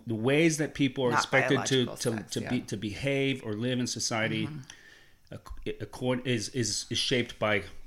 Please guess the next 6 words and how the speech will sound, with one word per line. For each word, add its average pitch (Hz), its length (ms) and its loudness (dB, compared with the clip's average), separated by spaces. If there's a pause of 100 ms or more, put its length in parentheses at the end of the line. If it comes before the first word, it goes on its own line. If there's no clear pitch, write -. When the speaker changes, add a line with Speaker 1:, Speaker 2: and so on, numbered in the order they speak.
Speaker 1:
culture, 87 360 -4
right? 90 260 -2
Speaker 2:
Sure. - 140 -2
Speaker 1:
Like, 101 240 -4
great. 110 260 -2 (840)
Therefore, 139 720 4